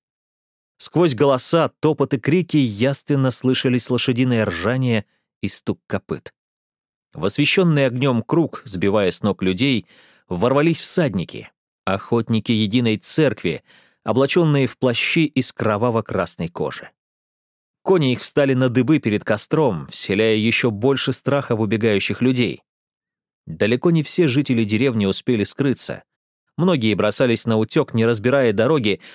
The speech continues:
поэтому запинались и падали. Тех же, кто замешкался или просто оказался недостаточно проворен, всадники ловили под локоть или за шиворот рубахи и толкали, дошвыряли обратно к костру.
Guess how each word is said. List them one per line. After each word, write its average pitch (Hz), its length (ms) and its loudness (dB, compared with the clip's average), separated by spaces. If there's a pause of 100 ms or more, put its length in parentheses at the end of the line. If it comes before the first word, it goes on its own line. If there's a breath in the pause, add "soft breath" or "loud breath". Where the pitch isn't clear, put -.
(120 loud breath)
поэтому 123 380 0
запинались 110 680 -2
и 104 60 0
падали. 87 540 -4 (840)
Тех 175 160 2
же, 143 100 0
кто 151 160 0
замешкался 123 680 0
или 78 200 -4 (100)
просто 110 340 -2
оказался 95 480 -2
недостаточно 110 760 -2
проворен, 110 640 0 (320 soft breath)
всадники 143 520 0
ловили 139 320 4
под 113 240 0
локоть 120 420 0
или 80 120 -2
за 82 160 -2
шиворот 98 400 0
рубахи 110 520 0 (320 soft breath)
и 143 100 -2
толкали, 160 520 2
дошвыряли 113 580 0
обратно 92 460 -2
к - 80 -20
костру. - 480 -6